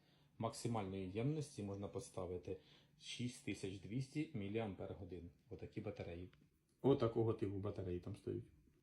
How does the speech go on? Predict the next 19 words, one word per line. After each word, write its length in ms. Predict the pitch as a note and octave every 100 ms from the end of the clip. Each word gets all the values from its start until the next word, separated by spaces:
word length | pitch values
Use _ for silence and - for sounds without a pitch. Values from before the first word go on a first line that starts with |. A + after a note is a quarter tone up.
| -
Далі 420 | A2 A#2+ A#2+ F#2 E2+ G2+
Videx 480 | A2 C#3+ C3 - -
А 160 | A#2+
п'ятсот 400 | C3 G#2+ - G2+
п'ять 340 | - F#2+ G2+ -
С. 260 | - D#2+ E2 _ _ - - - - -
Дуже 220 | G#2 G#2 G2
цікавий 440 | - - F2+ E2+
ліхтарик 420 | F2 - C3 C3+ -
із 100 | -
чотирма 540 | - - A#2+ A2 F2+
світодіодами, 800 | - - - D#2+ E2+ C3 A#2 E2 - - -
які 280 | - A2+ G2+
дають 280 | F#2 F2 E2
дуже 200 | G#2 B2
потужне 420 | F2 F2 F2+ F2+
світло. 340 | - - - - - - - - - _ _ _ _ _ _ - - -
Далі 360 | A2+ A2 F2 D#2+
йде 360 | G#2 G2 E2+